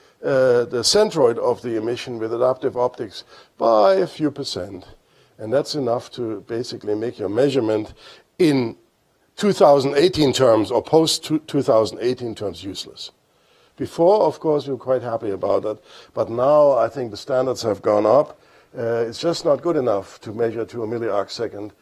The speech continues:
We now want to measure to fifty microarc seconds and, and better. And in fact, that has been done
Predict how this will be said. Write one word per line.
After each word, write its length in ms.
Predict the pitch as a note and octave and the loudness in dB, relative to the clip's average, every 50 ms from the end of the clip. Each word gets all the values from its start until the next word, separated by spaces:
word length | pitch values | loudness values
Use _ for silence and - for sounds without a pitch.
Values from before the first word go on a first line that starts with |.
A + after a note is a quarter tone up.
| _ _ _ _ _ _ - | _ _ _ _ _ _ -12
We 240 | B2+ A#2+ C3 C3 | -6 -4 -2 -2
now 240 | B2+ B2 A#2+ B2 B2+ | 0 0 2 2 2
want 220 | A#2+ A#2+ B2 A#2+ G#2+ | 2 2 0 0 -2
to 60 | A2 | -4
measure 280 | A2+ A#2 A#2 G#2+ A#2 | -4 -4 -2 -4 -6
to 120 | G2+ G#2+ G2+ | -8 -12 -8
fifty 320 | - A2 A2+ - - C#3 | -6 -6 -6 -6 -6 -6
microarc 580 | A2+ A2+ A#2 A#2+ A#2+ - A#2 G2 F#2 F2+ G2 - | -2 -2 -2 -2 -2 -4 -6 -8 -6 -8 -10 -12
seconds 540 | - A2 G2 - G2+ G2 F#2+ F#2+ - - - | -14 -16 -14 -14 -16 -16 -16 -18 -20 -20 -18
and, 160 | A2 G#2+ G2+ - | -16 -16 -16 -16
and 160 | G2 G#2 G2+ | -16 -16 -14
better. 220 | G#2 G#2 G2+ G2+ G2 | -12 -12 -10 -8 -8
And 140 | G#2 A#2+ | -4 -4
in 80 | E3+ D3+ | -4 -4
fact, 300 | - - D#3+ D3+ D3 D3+ | 0 2 2 2 2 0
that 160 | D3 C3 C3 A2 | 0 -2 0 0
has 260 | G#2+ B2+ A#2 A2 A2 | -2 -4 -4 -4 -4
been 200 | - A2+ G#2+ G#2 | -8 -10 -8 -6
done 280 | A2 G#2 G#2 G#2+ G#2 | -6 -6 -6 -8 -10